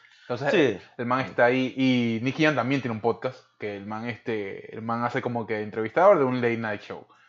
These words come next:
Speaker 2: Ya.
Speaker 1: Ya. Este, creo que, eh, al, Nicky Jam le cuenta a Arcángel que el man estaba tan quebrado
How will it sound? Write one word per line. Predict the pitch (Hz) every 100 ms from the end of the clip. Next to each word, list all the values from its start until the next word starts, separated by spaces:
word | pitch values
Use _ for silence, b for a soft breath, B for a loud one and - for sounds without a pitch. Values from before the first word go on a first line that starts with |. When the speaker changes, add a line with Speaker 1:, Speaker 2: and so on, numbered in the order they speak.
| b
Speaker 2:
Ya. | 98 101 - -
Speaker 1:
Ya. | - - _ b b
Este, | 110 143 131 -
creo | 135 131
que, | 147 120 113 104 113
eh, | 110
al, | 113 113 -
Nicky | 127 135 135
Jam | 160
le | 147
cuenta | 127 123
a | 113
Arcángel | 127 117 101 - _
que | 107 107
el | 104
man | 113 131
estaba | 127 - 131 131 127 - -
tan | 135 151
quebrado | 151 147 113 120